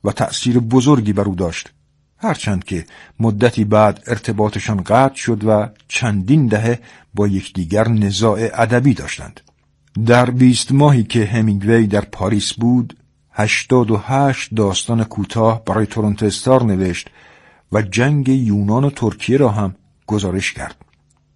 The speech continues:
در دسامبر هزار و نهصد و بیست و دو همسرش یک چمدان از دستنوشته‌های او را در سفری به سوئیس گم کرد و او را بسیار اندوهگین ساخت.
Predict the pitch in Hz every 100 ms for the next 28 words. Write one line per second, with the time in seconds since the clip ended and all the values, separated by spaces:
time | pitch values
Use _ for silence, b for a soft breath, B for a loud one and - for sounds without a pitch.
0 | _ _ _ _ - 87 104 101 110 -
1 | 135 131 117 113 113 107 123 117 104 110
2 | 104 95 98 82 87 127 147 B B B
3 | B 131 117 - 151 147 - 135 151 -
4 | - 123 107 104 127 117 104 107 101 -
5 | 110 104 - 123 123 156 110 104 107 110
6 | B B B 98 110 - - 117 151 151
7 | 117 104 104 107 - 101 127 156 110 104
8 | 101 98 - _ _ - 101 95 110 110
9 | 92 98 - 101 104 107 104 _ _ -
10 | 113 101 98 95 - 110 131 98 - 104
11 | -